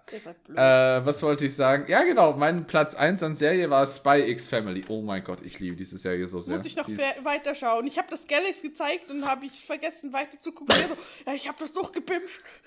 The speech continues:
Speaker 2: Stimmt gar nicht. Ich hab's, ich, ich hab's durch Twitter hab ich's zum ersten Mal tatsächlich davon gehört und dann
Speaker 1: Ja,
Speaker 2: hab
Speaker 1: aber
Speaker 2: ich
Speaker 1: wir
Speaker 2: gemerkt,
Speaker 1: haben, ich hab gesagt, du sollst das angucken und dann haben wir die ersten zwei Folgen zusammen geschaut, du Doofi.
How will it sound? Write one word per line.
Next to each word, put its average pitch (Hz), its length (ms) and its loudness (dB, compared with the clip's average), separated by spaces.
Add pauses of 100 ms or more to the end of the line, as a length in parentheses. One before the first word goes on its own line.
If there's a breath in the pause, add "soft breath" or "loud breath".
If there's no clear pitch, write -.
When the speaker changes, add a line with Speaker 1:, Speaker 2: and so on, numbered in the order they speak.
(380 soft breath)
Speaker 2:
Stimmt - 400 0
gar 226 200 4
nicht. 156 160 -2
Ich 135 160 -2
hab's, 202 220 0
ich, 139 280 -6
ich 143 180 -2
hab's - 300 -6
durch 135 280 0
Twitter 208 320 0
hab 147 140 4
ich's 127 160 -4
zum 123 120 -8
ersten 123 380 -2
Mal 113 220 -2
tatsächlich 113 360 -2
davon 117 260 -4
gehört 113 240 0
und 110 140 -10
dann 120 140 2
Speaker 1:
Ja, 330 80 6
Speaker 2:
hab 311 80 4
Speaker 1:
aber - 100 4
Speaker 2:
ich 339 60 0
Speaker 1:
wir 359 60 0
Speaker 2:
gemerkt, 320 220 2
Speaker 1:
haben, - 80 -6
ich 339 140 -6
hab 359 180 -4
gesagt, 349 440 -4
du 339 40 -6
sollst 349 240 -2
das 330 120 -10
angucken 269 920 -6
und 247 140 -8
dann 311 140 -6
haben 302 120 -4
wir 330 100 -4
die 277 80 -4
ersten 294 340 -4
zwei 302 200 -4
Folgen 311 320 2
zusammen 247 340 -6
geschaut, 247 400 -8
du 220 60 -20
Doofi. 240 680 -10